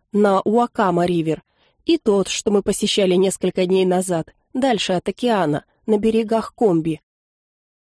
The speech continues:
И на обоих участках в сумму сделки тоже входили рабы. «Неизбежное зло», посетовал мне тогда отец. «Невозможно строить новый мир без живой рабочей силы».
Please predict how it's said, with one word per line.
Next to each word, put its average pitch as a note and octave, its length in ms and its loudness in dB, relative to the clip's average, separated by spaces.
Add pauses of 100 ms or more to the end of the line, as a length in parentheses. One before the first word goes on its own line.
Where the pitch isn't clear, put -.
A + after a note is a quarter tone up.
И B3+ 120 4
на A#3+ 240 4
обоих A#3+ 460 2
участках A3 720 0
в - 60 -10
сумму A#3 340 2
сделки C4+ 480 -2
тоже G#3 320 0
входили F#3 480 -2
рабы. F#3 420 -2 (1040)
«Неизбежное A#3 840 2
зло», G#3 340 0
посетовал E3+ 640 -2
мне F3 180 0
тогда E3+ 320 -4
отец. E3+ 400 -8 (680)
«Невозможно A#3+ 680 2
строить F#3+ 440 0
новый G3 260 2
мир A3 260 2
без G#3+ 180 -2
живой F3+ 360 0
рабочей F3+ 460 -4
силы». D3+ 420 -6